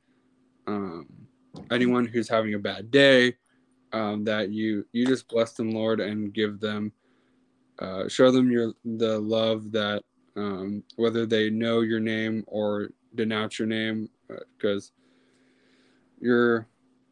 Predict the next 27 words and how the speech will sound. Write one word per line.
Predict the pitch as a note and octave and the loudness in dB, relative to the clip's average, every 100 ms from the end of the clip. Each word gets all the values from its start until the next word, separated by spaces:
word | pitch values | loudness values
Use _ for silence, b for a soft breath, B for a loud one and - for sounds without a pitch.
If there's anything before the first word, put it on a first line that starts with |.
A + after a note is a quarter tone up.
| _ _ _ | _ _ _
you're | B2+ B2+ B2+ | 4 6 8
all | B2 | 6
knowing | A#2+ A#2 A#2 A2+ | 4 0 0 0
and | A2 | 0
you're | A#2 A2+ | 2 0
all | G#2+ | 0
understanding. | A2 G#2+ - G#2+ G#2 G#2 G#2 - _ - | -2 -4 -4 -2 -2 -4 -6 -8 _ -6
Um, | G#2 G2+ G2+ G#2 G#2 _ _ _ - - _ _ _ _ _ _ _ _ _ - | -4 -4 -4 -4 -6 _ _ _ -18 -18 _ _ _ _ _ _ _ _ _ -20
so, | - G2+ G2 G2+ _ _ _ - - _ _ _ _ _ - _ _ _ _ _ b b b b b b _ - | -8 -4 -4 -8 _ _ _ -20 -20 _ _ _ _ _ -20 _ _ _ _ _ b b b b b b _ 4
yeah, | C3+ | 6
Lord, | B2 B2 B2 A2+ B2 | 8 6 2 0 -6
I | |
just, | B2+ A#2+ - - _ _ _ _ _ _ - | 0 0 -2 -16 _ _ _ _ _ _ -4
I | B2+ | -2
just | A#2+ - | -2 2
pray | A#2+ | 2
for | A2+ G#2+ | 4 0
those | G2+ G2 | -2 0
people, | A#2 G#2+ A2 G#2+ - | -2 0 0 -2 -4
and | G#2+ G#2 G#2 | -6 -4 -6
I | G#2+ | -6
pray | G#2 A2+ G#2+ | -4 0 0
that | G2 | 0
you | G2+ | -4
help | - F#2 - | -4 -6 -6
them. | G2 G2+ G#2+ _ _ - | -8 -6 -8 _ _ -10
Um, | F#2+ E2 C#2 D2+ | -8 -8 -12 -16